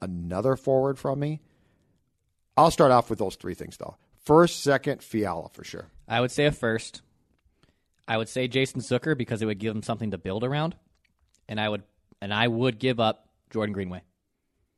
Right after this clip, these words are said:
Speaker 2: I don't know if that's still enough, uh, for a first,
Speaker 1: So you
Speaker 2: a
Speaker 1: would do
Speaker 2: Zucker,
Speaker 1: the,
Speaker 2: a
Speaker 1: but
Speaker 2: Jordan
Speaker 1: you
Speaker 2: Greenway.
Speaker 1: would do the trade.
Speaker 2: I would do
Speaker 1: I'm
Speaker 2: it.
Speaker 1: saying I wouldn't do the trade, but here's what I think they would have probably
Speaker 2: Uh, I,
Speaker 1: requested.
Speaker 2: I would do that if, if, if New Jersey would be willing to take that. I still think I, even,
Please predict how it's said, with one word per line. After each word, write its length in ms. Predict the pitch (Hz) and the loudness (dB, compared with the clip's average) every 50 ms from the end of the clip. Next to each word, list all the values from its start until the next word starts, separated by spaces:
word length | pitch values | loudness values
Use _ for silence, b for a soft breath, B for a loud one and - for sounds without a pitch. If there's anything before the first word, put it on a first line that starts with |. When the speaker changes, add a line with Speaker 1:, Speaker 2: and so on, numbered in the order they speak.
| _ _ _ _ _ _ _ _ - | _ _ _ _ _ _ _ _ -4
Speaker 2:
I 100 | - 120 | 0 2
don't 100 | 127 135 | 2 4
know 80 | 135 127 | 4 4
if 80 | 123 | 4
that's 160 | - 123 117 - | 4 2 2 2
still 160 | - 123 110 | 0 0 0
enough, 320 | 107 107 117 143 - - - | 2 2 0 0 -2 -4 -10
uh, 60 | - 98 | -12 -10
for 220 | - - 113 101 | -6 -4 -4 -4
a 40 | 95 | -4
first, 440 | - - 127 123 120 - - - - | -2 -2 -2 0 -2 -2 -6 -8 -2
Speaker 1:
So 100 | - 143 | 0 4
you 180 | 139 185 214 | 6 8 8
Speaker 2:
a 20 | 214 | 8
Speaker 1:
would 120 | 233 - | 8 8
do 80 | - 196 | 8 6
Speaker 2:
Zucker, 60 | 180 151 | 6 6
Speaker 1:
the, 80 | - | 4
Speaker 2:
a 20 | - | 0
Speaker 1:
but 100 | 104 104 | 0 0
Speaker 2:
Jordan 180 | - 117 117 113 | 0 2 2 2
Speaker 1:
you 60 | - | 4
Speaker 2:
Greenway. 160 | 113 117 120 | 4 6 6
Speaker 1:
would 80 | 120 127 | 6 4
do 60 | 143 120 | 2 0
the 80 | 113 | -2
trade. 180 | - - - 147 | -4 -2 0 0
Speaker 2:
I 40 | 139 | 2
would 220 | 95 120 131 82 | 2 0 -2 -2
do 60 | 98 | -2
Speaker 1:
I'm 60 | - | 0
Speaker 2:
it. 40 | 190 | 2
Speaker 1:
saying 120 | 190 190 170 | 4 4 4
I 80 | 160 | 4
wouldn't 380 | 151 151 196 214 202 180 - - | 4 6 4 4 4 2 -4 -4
do 120 | 151 147 | -4 -4
the 60 | 135 | -4
trade, 320 | - - 147 143 139 135 113 | -4 -2 -2 0 0 0 -2
but 160 | 139 131 - | -4 -6 -4
here's 200 | 107 131 143 120 | -2 -2 -2 0
what 100 | 135 131 | 0 -4
I 40 | 117 | -4
think 220 | - - 135 117 - | -4 -6 -8 -8 -6
they 100 | 135 117 | -6 -6
would 160 | 113 113 110 | -4 -4 -6
have 120 | 101 - | -6 -6
probably 200 | - 120 110 110 | -6 -4 2 4
Speaker 2:
Uh, 40 | 120 | 6
I, 200 | 120 117 113 110 | 6 8 6 6
Speaker 1:
requested. 220 | 98 107 120 127 - - | 4 4 2 2 2 2
Speaker 2:
I 100 | 127 131 | 2 4
would 160 | 117 110 92 | 2 2 0
do 160 | 120 123 113 | 0 -2 -2
that 220 | 95 87 90 - | -2 -2 -4 -4
if, 200 | - 95 - - | -4 -6 -6 -4
if, 240 | - 104 104 - - | -2 -2 -2 -4 -2
if 240 | - 110 104 - - | -4 -4 -4 -2 -2
New 80 | 113 104 | -2 0
Jersey 200 | 104 104 98 98 | 0 0 0 0
would 60 | 95 | -2
be 40 | 101 | -2
willing 180 | 101 98 92 | -2 -2 -2
to 60 | 90 | -4
take 220 | - - 107 101 - | -4 -4 -4 -4 -2
that. 120 | 92 92 | -2 -2
I 60 | 104 | -2
still 220 | - - 131 113 101 | 0 2 2 0 2
think 220 | - 117 104 - - | 0 -2 -4 -4 0
I, 300 | 113 120 123 127 131 127 | 2 4 6 6 4 2
even, 300 | 139 135 127 120 120 117 | 2 0 0 0 0 -4